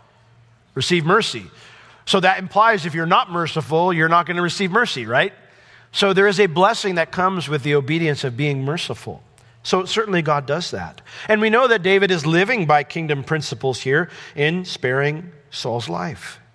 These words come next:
But if you've read into chapter twenty-seven and you see what David does right after this encounter's over,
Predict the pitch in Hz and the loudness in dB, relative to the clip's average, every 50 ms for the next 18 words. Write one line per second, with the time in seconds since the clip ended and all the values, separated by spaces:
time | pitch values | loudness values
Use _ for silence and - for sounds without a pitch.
0 | _ _ _ _ _ _ _ _ _ _ _ _ _ _ _ _ _ _ _ _ | _ _ _ _ _ _ _ _ _ _ _ _ _ _ _ _ _ _ _ _
1 | _ _ _ _ _ _ _ _ _ _ _ _ _ _ _ 147 139 135 - 139 | _ _ _ _ _ _ _ _ _ _ _ _ _ _ _ -2 -2 0 0 0
2 | 143 143 131 113 - - 151 151 160 151 143 131 123 123 - - 139 131 - 135 | 0 0 -2 -4 -4 -2 0 0 0 0 -2 -4 -6 -4 -2 -2 -2 -2 -2 -6
3 | 120 - - 135 127 110 127 113 - - 139 131 113 107 101 101 104 110 - _ | -10 -10 -8 -8 -8 -8 -6 -6 -4 -4 -4 -4 -6 -8 -10 -10 -12 -16 -18 _
4 | _ _ _ _ _ 123 117 123 110 - - 139 131 127 117 107 135 127 123 127 | _ _ _ _ _ -8 -8 -6 -6 -4 -4 -4 -4 -6 -4 -2 -2 -2 -2 -2
5 | 117 107 127 123 117 107 107 127 127 127 127 131 139 135 - 131 117 113 - - | -4 -4 -4 -4 -4 -4 -2 -2 -2 0 0 0 0 -2 -4 -8 -8 -8 -8 -8
6 | 123 107 - 131 120 110 - 117 104 - 117 120 123 117 101 98 90 87 87 | -8 -6 -6 -6 -8 -6 -8 -10 -10 -6 -6 -4 -4 -6 -6 -10 -12 -12 -14